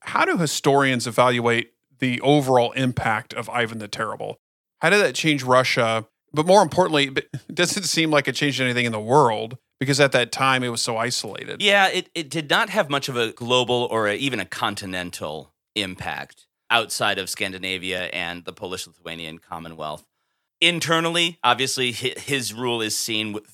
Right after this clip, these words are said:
Speaker 2: through the lens of the later czars and the Soviets. So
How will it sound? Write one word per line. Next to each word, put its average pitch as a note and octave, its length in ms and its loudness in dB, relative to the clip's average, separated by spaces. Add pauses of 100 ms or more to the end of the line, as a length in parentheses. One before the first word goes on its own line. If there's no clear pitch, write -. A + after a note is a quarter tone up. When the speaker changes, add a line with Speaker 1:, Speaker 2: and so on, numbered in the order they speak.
(140)
Speaker 2:
through D3 200 0
the B2 120 2
lens G2 640 -2
of F#2+ 480 0 (320)
the A2+ 80 -8
later G#2+ 360 0
czars F2 540 -6
and F#2+ 440 -4 (160)
the D#2+ 360 -10 (200)
Soviets. - 640 -4 (440)
So G2 460 -2